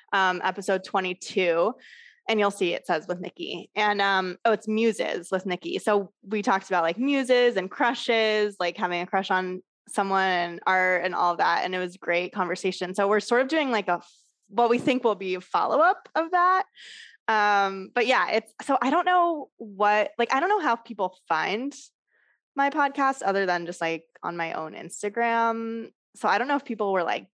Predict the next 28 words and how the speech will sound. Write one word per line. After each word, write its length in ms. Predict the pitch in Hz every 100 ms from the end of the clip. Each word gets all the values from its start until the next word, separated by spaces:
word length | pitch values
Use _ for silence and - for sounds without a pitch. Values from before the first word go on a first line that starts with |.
| -
Googling, 580 | 185 190 196 185 185 180
like, 240 | 160 175 170
muses 1300 | 156 160 180 226 220 233 226 220 220 214 214 208 - 208
or 520 | 190 185 185 180 175 - - _
if 140 | 226 220
people 240 | 226 220
just 160 | 202 190
loved 320 | 185 190 190
the 120 | 190
episode 500 | 180 196 190 180 180
so 100 | 185
much 220 | 175 185
that 100 | 180
they, 160 | 175 -
like, 220 | 73 -
shared 560 | - 170 - - 190 -
<laughs> 60 | -
it 500 | 262 - - - -
a 80 | -
bunch 280 | 302 294 349
of 100 | 302
times, 420 | 339 285 285 -
but 380 | 233 208 202 180
it's 160 | 247 277
a 80 |
very 260 | 262 285 427
popular 380 | 294 247 254 240
episode. 600 | 214 233 - 160 -